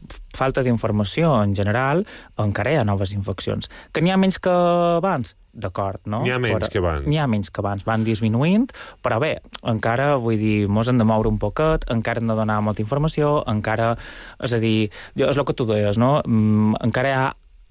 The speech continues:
Speaker 1: anys de feina per ales, <laughs> per desgràcia, no? Perquè, en el final, l'objectiu
Speaker 2: Ojalà no n'hi hagués.
Speaker 1: l'objectiu de les O N Gs és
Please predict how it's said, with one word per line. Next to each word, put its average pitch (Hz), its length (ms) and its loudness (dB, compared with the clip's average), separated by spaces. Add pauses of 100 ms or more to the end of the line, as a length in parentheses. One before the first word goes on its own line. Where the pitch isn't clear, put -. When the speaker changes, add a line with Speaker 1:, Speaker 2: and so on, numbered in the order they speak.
(100)
Speaker 1:
anys 143 180 0
de 135 140 0
feina 120 240 0
per 113 160 0
ales, 131 400 -2 (480)
<laughs> - 480 -6
per 139 160 0
desgràcia, 127 480 -2
no? 160 100 0
Perquè, 147 220 -2
en 131 80 0
el 113 80 -6
final, 139 400 -2
l'objectiu 135 560 0
Speaker 2:
Ojalà 160 320 0
no 127 80 -4
n'hi 104 160 -4
hagués. 95 240 0
Speaker 1:
l'objectiu 143 400 0
de 185 80 0
les 180 160 0
O 156 80 2
N 139 160 0
Gs 135 220 0
és - 40 -8